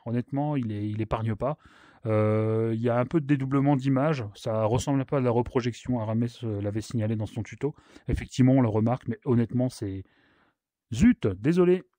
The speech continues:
je me casse. Mais honnêtement, c'est très succinct. Euh, il n'y a pas vraiment de, de soucis, hein. C'est, c'est incroyable comme ça tourne bien. Par contre, je suis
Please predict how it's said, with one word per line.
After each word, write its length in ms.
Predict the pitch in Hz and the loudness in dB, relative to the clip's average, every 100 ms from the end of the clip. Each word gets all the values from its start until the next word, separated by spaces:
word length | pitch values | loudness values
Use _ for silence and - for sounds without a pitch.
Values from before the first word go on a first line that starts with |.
| _ 135 | _ -8
je 220 | 127 110 | -2 2
me 80 | 139 | 2
casse. 380 | 139 147 - 123 110 _ _ - | 0 -2 -2 -4 -6 _ _ 0
Mais 180 | 120 123 | 4 6
honnêtement, 400 | 123 123 151 147 | 6 4 2 0
c'est 120 | 120 | -2
très 160 | - 143 | -4 -6
succinct. 580 | 135 - 127 123 123 104 | -6 -8 -4 -4 -4 -4
Euh, 180 | 98 98 | -6 -6
il 60 | |
n'y 80 | 101 | -6
a 40 | 98 | -4
pas 180 | 120 | -4
vraiment 360 | 110 110 113 113 | -2 -2 -2 -2
de, 520 | 98 90 87 87 87 90 _ _ _ _ _ _ _ _ | -4 -8 -10 -10 -12 -14 _ _ _ _ _ _ _ _
de 80 | 110 | -6
soucis, 420 | 104 - - 156 | -6 -8 -4 0
hein. 80 | 123 | 0
C'est, 380 | 101 - 95 95 | -2 -8 -8 -8
c'est 220 | - - - | -10 -10 -8
incroyable 400 | 131 143 143 - | -6 -2 -2 -2
comme 140 | 117 | -4
ça 140 | 117 | -4
tourne 220 | - 117 110 | -2 0 0
bien. 280 | 120 127 117 _ _ _ _ _ | 0 -4 -6 _ _ _ _ _
Par 120 | 104 | -8
contre, 200 | - 139 | 0 0
je 80 | |
suis 80 | - | 0